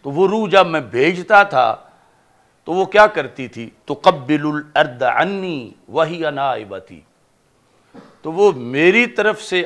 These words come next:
आकर सरजमीन मुक़द्दस को चूम कर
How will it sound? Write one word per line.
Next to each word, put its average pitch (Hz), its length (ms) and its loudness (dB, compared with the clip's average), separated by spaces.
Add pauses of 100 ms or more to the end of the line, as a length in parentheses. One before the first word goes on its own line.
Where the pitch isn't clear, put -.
(100)
आकर 135 440 2 (2000)
सरजमीन 170 760 -4
मुक़द्दस 147 600 -6
को 160 260 -4
चूम 180 680 -8
कर 139 240 -2